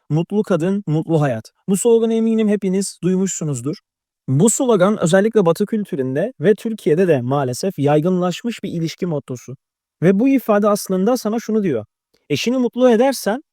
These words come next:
sen de mutlu olursun. Eşini mutsuz edersen sen de mutsuz olursun." Bu mantığa dayanıyor.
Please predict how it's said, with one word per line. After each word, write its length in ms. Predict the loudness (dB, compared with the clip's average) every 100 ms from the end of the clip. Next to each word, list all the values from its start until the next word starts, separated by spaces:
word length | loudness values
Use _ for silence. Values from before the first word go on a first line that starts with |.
| _ -10
sen 260 | -4 0
de 40 | 0
mutlu 240 | 0 2
olursun. 420 | 2 2 -4 -10 -12 _ _ _ -6
Eşini 300 | -4 0 0
mutsuz 500 | 2 0 -2 -4 2
edersen 560 | 2 2 -2 -4 -6 -8
sen 320 | -6 -2 0
de 40 | 0
mutsuz 360 | 0 -2 -2
olursun." 480 | -2 -2 -8 -8 -6
Bu 60 | -2
mantığa 520 | -2 -2 0 0 0 -6 -2
dayanıyor. 440 | -2 0 -4 -8